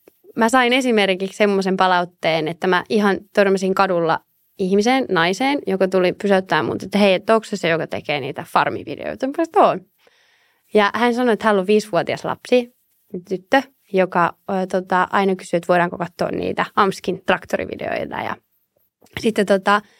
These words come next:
mä en tiedä mistä, mutta tää tyttö oli saanut sen käsityksen, että ei nainen voi ajaa traktoria.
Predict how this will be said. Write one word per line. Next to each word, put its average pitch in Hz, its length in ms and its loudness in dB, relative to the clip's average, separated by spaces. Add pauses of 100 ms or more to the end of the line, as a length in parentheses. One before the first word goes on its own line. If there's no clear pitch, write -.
(260)
mä 226 60 4
en 214 60 0
tiedä 240 160 4
mistä, 247 320 2
mutta 196 120 -4
tää 202 120 2
tyttö 208 240 -2
oli 185 80 0
saanut 196 180 -2
sen 208 120 0
käsityksen, 202 460 -4
että - 120 -6
ei 202 80 2
nainen 180 240 0
voi - 100 -10
ajaa - 180 -6
traktoria. - 500 -10